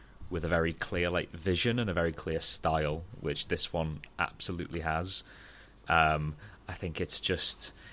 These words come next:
it's just really, it's just a really fun film to watch. It's really interesting. It's,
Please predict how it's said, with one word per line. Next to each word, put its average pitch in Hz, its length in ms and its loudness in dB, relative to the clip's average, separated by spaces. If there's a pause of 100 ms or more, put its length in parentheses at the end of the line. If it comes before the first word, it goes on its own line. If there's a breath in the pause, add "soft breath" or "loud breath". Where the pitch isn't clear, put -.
(220 soft breath)
it's - 200 -2
just - 200 -2
really, 101 280 2
it's - 200 -2
just - 140 0
a 98 80 4
really 95 200 4
fun 85 400 2
film 85 280 2
to - 100 -4
watch. 82 320 2
It's - 140 -4
really 82 200 2
interesting. 82 540 -4
It's, - 200 -10